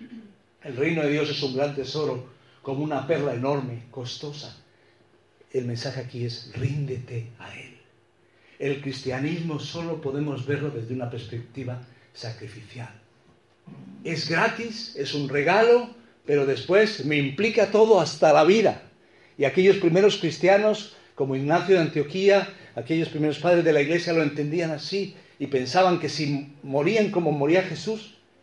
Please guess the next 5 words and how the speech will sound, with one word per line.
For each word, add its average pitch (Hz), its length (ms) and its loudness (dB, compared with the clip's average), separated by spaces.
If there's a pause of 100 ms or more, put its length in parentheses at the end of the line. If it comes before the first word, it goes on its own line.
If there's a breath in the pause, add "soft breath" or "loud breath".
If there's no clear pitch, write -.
era 160 260 -2
para 127 260 -4
ellos 180 500 -10 (1400)
lo 131 140 -4
mejor, 127 380 -10